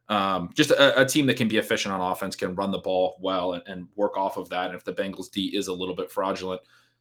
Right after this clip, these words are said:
that could be a game where the Bengals trail.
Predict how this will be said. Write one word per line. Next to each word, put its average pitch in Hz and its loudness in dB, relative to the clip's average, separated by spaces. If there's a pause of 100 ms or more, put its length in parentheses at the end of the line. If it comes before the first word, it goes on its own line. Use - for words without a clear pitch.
(180)
that 104 0
could 98 -10
be 98 0
a 101 0
game 92 -4
where 92 0
the 90 -8
Bengals 92 -4
trail. 95 0